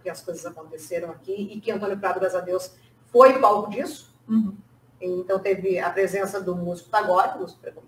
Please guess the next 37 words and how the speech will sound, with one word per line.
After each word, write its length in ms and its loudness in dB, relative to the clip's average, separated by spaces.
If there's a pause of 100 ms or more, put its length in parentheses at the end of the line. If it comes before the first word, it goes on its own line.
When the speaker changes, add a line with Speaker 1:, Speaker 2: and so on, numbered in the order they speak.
Speaker 1:
pernambucano, 640 -6
teve 260 -4
o 80 0
Molina, 400 0
do 100 -4
Uruguai. 680 6 (160)
Speaker 2:
Olha 300 -4
Speaker 1:
Não, 100 4
Speaker 2:
aí. 60 -2
Speaker 1:
foi 180 10
lindo. 540 0
A 140 -10
praça 540 4
aqui 300 -6
foi, 200 0
foi 120 -6
espetáculo 640 4
desse 240 -14
projeto 360 -4
Festival 340 -6
de 40 -6
Música 180 0
Speaker 2:
Olha 160 2
Speaker 1:
de 80 2
Rua. 180 4
Speaker 2:
aí, 180 -10
putz, 340 -14
é 80 -8
verdade. 600 -12
Speaker 1:
É. 360 -6 (400)
Então, 220 -4
quinta-feira, 480 -6
então, 220 -4
já 100 -4
faço 220 -6
convite 320 -4
pra 280 -6